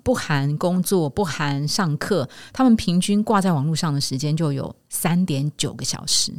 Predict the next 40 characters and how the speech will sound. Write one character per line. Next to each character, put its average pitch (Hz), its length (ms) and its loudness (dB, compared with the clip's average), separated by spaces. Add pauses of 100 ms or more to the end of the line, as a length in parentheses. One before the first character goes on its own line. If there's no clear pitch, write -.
好， 139 120 -8
将 185 220 2
近 180 200 0 (360)
四 - 240 0
个 202 80 6
小 151 180 2
时 139 260 2
一 - 120 -6
天。 139 400 -4
那 196 120 0
你 165 80 2
想 165 140 0
想 139 80 0
看， 147 220 -2
扣 202 180 -2
除 156 160 -6
掉 160 240 0 (280)
睡 180 200 2
觉、 156 380 0 (280)
上 180 220 2
课， 156 380 0 (460)
呃， 143 380 -2
做 - 140 0
功 190 140 4
课 180 160 2
的 147 80 2
时 143 160 -2
间， 135 260 -4 (140)
一 202 100 -4
天 175 320 -2
有 139 140 -2
四 - 240 -2
个 190 80 4
小 139 160 0
时 131 220 -4
挂 151 180 0
在 151 100 -2
网 120 160 -4
络 131 140 -4
上。 - 220 -2